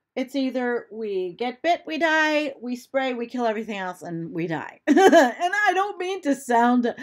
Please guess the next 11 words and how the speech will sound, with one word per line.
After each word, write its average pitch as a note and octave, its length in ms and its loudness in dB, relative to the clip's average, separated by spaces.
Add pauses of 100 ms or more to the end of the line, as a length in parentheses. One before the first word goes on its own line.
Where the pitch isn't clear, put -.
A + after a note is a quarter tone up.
(320)
you B3+ 140 2
know, G#3+ 160 4
nihilistic A#3+ 800 4
or, G#3 360 -2
or, G3 260 2
or, F3+ 380 0
uh, E3+ 260 -2 (380)
or G#3 180 0
so A3 260 0
negative, A3 640 2
but G#3 280 0